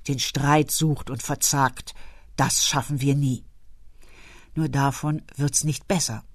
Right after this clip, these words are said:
zu Hause nicht und in der großen Politik auch nicht. Wer Probleme lösen will, sollte sich doch eher an den wunderbaren Rat halten, den Joachim Ringelnatz in einem kleinen Gedicht gibt,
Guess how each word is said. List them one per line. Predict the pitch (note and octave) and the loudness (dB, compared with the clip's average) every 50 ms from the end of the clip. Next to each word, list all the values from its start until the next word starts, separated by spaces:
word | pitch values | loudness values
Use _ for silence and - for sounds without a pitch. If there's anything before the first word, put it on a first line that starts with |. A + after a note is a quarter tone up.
| - - - | -18 -12 -8
zu | - - B2+ G#2 | -6 -6 -6 -2
Hause | A#2 B2+ D3 D#3+ C#3+ D3+ D3 | 0 2 2 4 4 4 4
nicht | C#3 D3+ D3+ - - - - - - - - - - - - - | 4 2 2 0 -2 -8 -16 -18 -18 -18 -16 -16 -14 -14 -10 -8
und | D#3 - | -4 -2
in | D#3+ D3 | 0 0
der | D3+ D3 | 0 0
großen | - - D3 D#3+ C#3+ - C#3 A#2+ | 2 2 2 2 2 2 -2 -4
Politik | - C#3 C3+ C3+ C3+ - - - E3 - - - | -2 -2 0 0 0 -2 -2 -4 -4 -4 -6 -6
auch | - C3+ C3 - - | -4 -4 -4 -4 -4
nicht. | B2+ B2 A2+ - - - - - - - - - - - - - - - - - - - - - - - - - | -8 -8 -8 -8 -12 -16 -18 -20 -18 -20 -20 -20 -20 -20 -20 -20 -20 -20 -20 -20 -20 -20 -20 -20 -20 -20 2 4
Wer | F3 F3 | 4 6
Probleme | - - G#3+ E3+ F#3 G#3+ C#4 D#4 D4+ C#4 | 8 8 8 10 10 10 10 10 10 8
lösen | F#3+ D#3 D#3 D#3+ C#3+ D3+ D#3+ D3 C3 | 8 10 8 8 8 6 4 4 6
will, | E3 F3 F3+ F3+ - - - - - | 8 8 8 6 4 0 -8 -16 -16
sollte | - - - E3 F3 E3+ F#3+ E3+ | -8 -2 2 2 2 4 2 2
sich | D3 D#3+ - - | 2 2 2 2
doch | D#3 D3 - - - | 0 0 0 -2 0
eher | D3+ D#3 F3 F#3 F3+ E3+ - | 2 4 6 6 6 6 4
an | D3 C#3 | 2 0
den | C#3 D3 D3 C#3 C#3 C3 B2 | 0 0 0 0 0 0 2
wunderbaren | D3 D#3+ D3+ D#3 D3+ C3+ C#3 C3+ C#3 B2+ C3+ C#3 | 2 4 4 4 4 4 2 2 2 2 2 0
Rat | C3+ B2 C3+ C#3+ D3 D3+ - - | 0 0 2 2 2 2 0 -2
halten, | C#3+ C#3+ C#3+ C#3 C3+ - C#3+ C#3+ C3 | -2 0 0 0 0 -2 -2 -4 -2
den | B2 C#3 C3+ C3 C3+ | 0 0 0 0 0
Joachim | C3 C#3+ D3 - D3+ - D#3+ D3+ D3+ | 0 0 0 0 0 0 2 2 4
Ringelnatz | C3 D#3 F3+ G3+ G3+ F3+ D3 D3 C#3 B2+ - - - - | 4 6 6 8 6 6 6 4 2 2 2 0 0 2
in | C#3 C3 | 2 2
einem | C#3 C3+ C#3 C#3+ C3+ - | 2 2 0 0 -2 -4
kleinen | - - C3+ C3 C#3 C#3 D3 C#3+ C3+ | -2 0 2 2 2 2 2 0 2
Gedicht | C#3 C#3+ B2 C3+ D#3+ C#3+ - - - - | 0 0 2 2 0 0 0 -4 0 2
gibt, | E3+ - - - - | 2 2 2 -4 -12